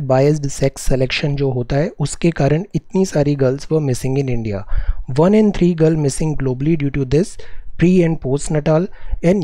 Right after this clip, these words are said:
ये जो रिपोर्ट है, ये रिपोर्ट है this यूएनएफ़पीए population, State of the World Population twenty twenty report, जो अभी ट्यूसडे को रिलीज हुआ है।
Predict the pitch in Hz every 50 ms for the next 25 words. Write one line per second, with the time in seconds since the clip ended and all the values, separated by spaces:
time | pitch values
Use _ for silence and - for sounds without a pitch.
0 | 131 120 120 135 175 202 208 226 214 180 151 - 147 143 139 - 156 175 233 180
1 | 139 135 170 202 180 175 147 - 147 143 139 165 175 175 156 180 214 - - -
2 | 127 127 143 143 156 185 208 220 - 143 143 - - - - 139 139 156 208 233
3 | - - - 135 - - 139 139 139 135 - - 214 277 - - - - - -
4 | 151 160 160 196 160 147 143 147 131 127 131 160 190 - - 139 120 - 135 135
5 | 135 135 - 196 196 - - 139 127 123 139 143 143 139 131 131 165 175 156 135
6 | - - 113 107 107 113 120 139 139 131 143 180 240 277 - - 156 139 131 127
7 | 147 143 - - 185 170 147 131 123 120 120 117 117 104 101 98 104 101 98 98